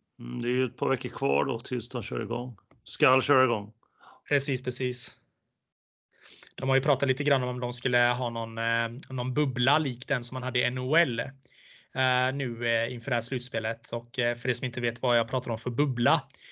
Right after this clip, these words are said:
Speaker 2: så är det då att man har valt u-, valt ut några värdstater, kan man väl säga, eller värdstäder som höll,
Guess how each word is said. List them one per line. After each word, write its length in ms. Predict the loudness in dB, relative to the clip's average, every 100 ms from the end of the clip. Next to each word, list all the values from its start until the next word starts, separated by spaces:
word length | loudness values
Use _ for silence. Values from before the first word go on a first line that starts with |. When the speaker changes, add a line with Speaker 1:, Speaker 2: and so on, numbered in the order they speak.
| -20 -14
Speaker 2:
så 200 | -2 4
är 40 | 6
det 60 |
då 80 | 6
att 120 | 4
man 120 | 0
har 60 | 0
valt 280 | 0 0 -2
u-, 200 | -2 0
valt 260 | 2 2
ut 200 | 2 -2
några 220 | -2 0 2
värdstater, 1700 | 4 4 2 0 -2 -2 -4 -6 -8 -8 -4 0 0 -2 0 0 2
kan 120 | 0
man 80 | 0
väl 80 |
säga, 300 | 2 2 2
eller 140 | 0 0
värdstäder 1700 | 2 2 0 -4 -2 -6 -10 _ _ -18 _ -8 -2 0 4 4 4
som 180 | 2
höll, 340 | 4 4 4